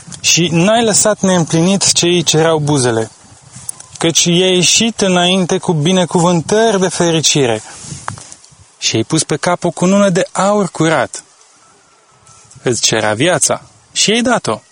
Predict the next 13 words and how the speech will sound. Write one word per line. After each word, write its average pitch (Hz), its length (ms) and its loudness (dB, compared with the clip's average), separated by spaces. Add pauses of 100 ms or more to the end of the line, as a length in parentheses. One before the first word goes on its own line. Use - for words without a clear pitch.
(680)
o 202 80 0
viață 220 300 0
lungă 220 440 0
pentru 131 300 -2
totdeauna 185 680 0 (280)
și - 140 -4
pe 120 140 0
vecie. 123 500 -2 (1200)
Mare 147 400 0
este 135 220 -2
slava 120 420 2
lui 117 340 0
în 147 240 -2